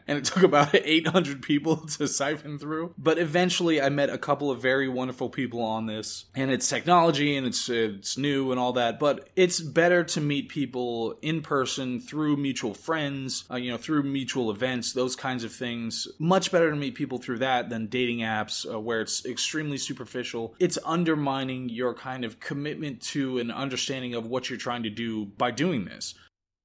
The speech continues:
When it's just a shelf that you're browsing of, of human beings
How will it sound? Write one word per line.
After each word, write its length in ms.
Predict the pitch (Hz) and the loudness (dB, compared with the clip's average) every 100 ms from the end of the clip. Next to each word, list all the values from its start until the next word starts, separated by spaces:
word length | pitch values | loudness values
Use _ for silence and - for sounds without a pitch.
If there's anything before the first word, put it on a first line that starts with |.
| _ | _
When 160 | 139 160 | -2 0
it's 140 | 156 | 0
just 200 | 196 - | 0 2
a 60 | 147 | 2
shelf 520 | - 180 165 147 - | 2 2 2 2 0
that 180 | 127 120 | -2 0
you're 120 | 123 | -2
browsing 760 | 120 127 135 139 113 101 107 - | 0 2 4 2 0 -4 -6 -6
of, 340 | 120 117 101 - | -4 -4 -6 -8
of 160 | 127 - | -8 -8
human 400 | - 156 135 117 | -6 -4 -2 0
beings 580 | 123 127 104 107 104 | 0 0 -2 -4 -6